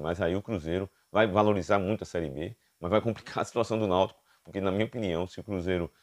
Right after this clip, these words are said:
fizer a limpa que tem que fazer, e acredito que com a pancada que sofreu com esse rebaixamento, vá fazer, o Cruzeiro vai certamente forte pra Série B, e é sem dúvida alguma que vai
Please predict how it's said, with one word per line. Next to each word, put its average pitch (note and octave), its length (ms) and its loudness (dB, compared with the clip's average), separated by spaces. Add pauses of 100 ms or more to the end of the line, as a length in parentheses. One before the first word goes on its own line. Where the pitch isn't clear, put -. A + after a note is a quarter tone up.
fizer G#2+ 320 2
a - 20 6
limpa A#2 340 2
que G2+ 140 -6
tem G2+ 160 -4
que - 60 -16
fazer, D2+ 440 -2 (240)
e G2 120 2
acredito F#2+ 420 -2
que F#2+ 100 -12
com G#2+ 140 -2
a A2 60 4
pancada A2+ 440 0
que - 80 -8
sofreu F#2+ 400 -4
com F2+ 80 -8
esse F2 120 -8
rebaixamento, F2+ 580 -4 (260)
vá G2 220 4
fazer, F#2+ 480 0 (180)
o - 80 -14
Cruzeiro G2 320 -2
vai G2 120 0
certamente E2 520 -4 (140)
forte F#2+ 420 0
pra E2 100 -10
Série F#2 240 -4
B, E2 240 -4 (240)
e F2+ 120 -2
é F2 80 4
sem F#2+ 180 -6
dúvida F#2 240 -2
alguma F2 280 -2
que - 100 -12
vai F#2+ 120 2